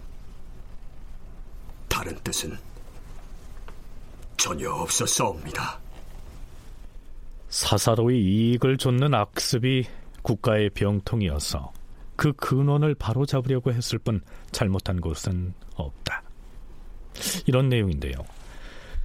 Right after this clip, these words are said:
Speaker 2: 조광조를 포함해서 옥에 갇힌 사람들 중에서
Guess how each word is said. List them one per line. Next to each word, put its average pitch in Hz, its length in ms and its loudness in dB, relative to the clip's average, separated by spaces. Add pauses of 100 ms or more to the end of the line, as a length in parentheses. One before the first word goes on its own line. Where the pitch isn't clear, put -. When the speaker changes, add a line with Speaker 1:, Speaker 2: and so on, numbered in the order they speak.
(160)
Speaker 2:
조광조를 170 520 6
포함해서 165 440 4
옥에 131 360 4
갇힌 147 340 4
사람들 120 560 4
중에서 104 800 2